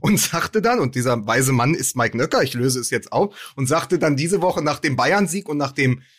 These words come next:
äh, Leipzig nur unentschieden gespielt hatte, Dortmund nur unentschieden gespielt hat, okay, wieder repariert. Bundesliga läuft normal weiter. Also funktioniert wieder alles.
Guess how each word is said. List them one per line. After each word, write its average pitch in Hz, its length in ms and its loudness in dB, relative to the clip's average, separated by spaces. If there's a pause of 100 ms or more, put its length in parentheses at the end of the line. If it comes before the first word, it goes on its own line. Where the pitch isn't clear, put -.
(140)
äh, 117 100 -2
Leipzig 185 480 0
nur 180 100 2
unentschieden 170 460 0
gespielt 135 400 -2
hatte, 135 220 -4
Dortmund 208 380 0
nur 175 100 -4
unentschieden 151 400 -6
gespielt 131 280 -8
hat, 131 140 -2
okay, 147 400 -2
wieder 147 220 2
repariert. 131 560 0
Bundesliga 151 500 2
läuft 131 440 2
normal 123 460 2
weiter. 110 460 -2
Also 127 220 -2
funktioniert 131 560 -4
wieder 104 160 -6
alles. 104 140 -14